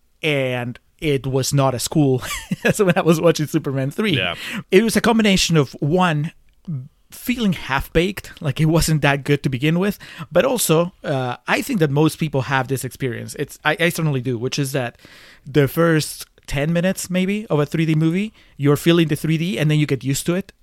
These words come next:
Speaker 1: and it stops
Speaker 2: Uh-huh.
Speaker 1: being special. It's just, you might as well be watching in, in two D.
Speaker 2: That's
Speaker 1: And,
Speaker 2: why,
Speaker 1: uh,
Speaker 2: like, the Muppets three D and the Honey, I Shrunk the Audience and all those three D special things that you go to at, like, theme parks are, like,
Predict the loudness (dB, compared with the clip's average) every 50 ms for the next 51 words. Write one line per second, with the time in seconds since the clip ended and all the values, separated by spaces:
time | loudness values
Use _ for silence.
0 | _ -6 -4 -2 -2 -4 -6 -8 -6 -4 -2 -2 -2 -2 -4 -6 -8 -12 -18 _
1 | _ -20 -20 -14 -12 -6 -2 0 0 0 0 0 -2 -2 0 0 -2 -2 -2 -4
2 | -4 -4 -4 -6 -6 -10 -14 -20 -20 -20 -2 0 2 4 4 2 4 2 2 2
3 | 4 4 4 4 2 2 0 -2 -2 -4 -4 -4 -4 -4 -4 -2 -4 -4 -4 -4
4 | -6 -8 -12 -20 -20 -20 -20 -20 -20 -20 _ _ -2 0 2 2 4 4 4 2
5 | 2 2 2 0 -2 -6 -6 -2 0 2 4 4 2 2 0 -2 -4 -2 -2 -2
6 | -4 -4 -6 -6 -4 -4 -2 0 0 0 0 -2 -2 -6 -8 -8 -6 -4 -4 -4
7 | -4 -4 -4 -4 -2 -2 -2 -2 -2 -4 -4 -6 -4 -4 -2 0 0 2 0 0
8 | -2 -2 -4 -4 -2 -2 -4 -4 -4 -6 -6 -4 -4 -4 -6 -4 -4 -2 -2 -2
9 | -2 -4 -4 -4 -4 -6 -6 -6 -6 -8 -8 -6 -6 -6 -6 -4 -6 -6 -6 -6
10 | -6 -8 -8 -8 -8 -4 -2 -2 -2 -2 -2 -4 -4 -6 -6 -6